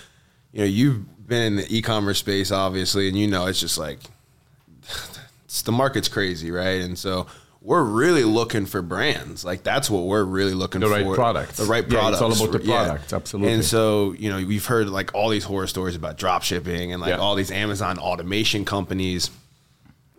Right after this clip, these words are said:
Speaker 1: And for us, like, we just saw e-commerce as a whole as, like, this is a, gonna be around for a long time,
Speaker 2: Yeah.
Speaker 1: you know? And if, if companies don't have an e-commerce platform, like, chances are they're gonna,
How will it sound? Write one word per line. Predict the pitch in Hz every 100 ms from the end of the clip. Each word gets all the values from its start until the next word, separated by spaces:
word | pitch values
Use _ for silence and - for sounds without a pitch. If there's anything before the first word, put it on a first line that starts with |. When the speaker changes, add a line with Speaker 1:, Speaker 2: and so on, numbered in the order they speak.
| -
Speaker 1:
And | 117 117 110 107 - - _ _ - _ _ _ _ _ _ _
for | - 120
us, | 151 -
like, | 123
we | 98 156
just | 160 151
saw | - 120 104
e-commerce | 107 117 131 120 110 101
as | 101
a | 90
whole | 85 98 160 139
as, | 92
like, | 90 85 - -
this | 123 123
is | 143
a, | 110 92 - _
gonna | 123 123
be | 110 101
around | 95 98 90
for | -
a | 87
long | 87 82 87
time, | - 85 50 -
Speaker 2:
Yeah. | 87 82
Speaker 1:
you | 98
know? | 95 92
And | 98
if, | 98 104 - - -
if | 107
companies | - 139 139 113 85
don't | 82 - 104 110 120
have | 120
an | 110
e-commerce | 113 120 117 113
platform, | 117 127 - 120
like, | 101 90
chances | 113 95 98
are | 92
they're |
gonna, | 92 82